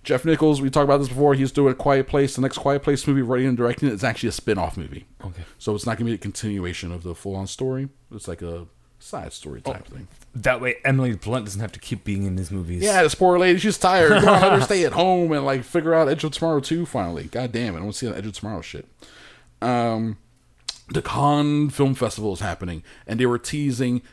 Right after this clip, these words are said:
Speaker 1: a planetary blockbuster was gonna, uh, play as part of their lineup.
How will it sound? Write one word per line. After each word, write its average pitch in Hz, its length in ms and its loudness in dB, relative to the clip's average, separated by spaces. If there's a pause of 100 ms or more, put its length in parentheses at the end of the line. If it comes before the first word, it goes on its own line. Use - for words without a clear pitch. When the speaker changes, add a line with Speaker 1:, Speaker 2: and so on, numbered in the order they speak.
(140)
Speaker 1:
a 120 240 -2 (220)
planetary 220 960 -2
blockbuster 113 920 -2
was 110 180 -2
gonna, 117 260 0 (220)
uh, 107 340 0
play 104 680 -2
as 104 220 -4
part 107 260 -2
of 101 140 -4
their 104 200 -2
lineup. 87 420 -6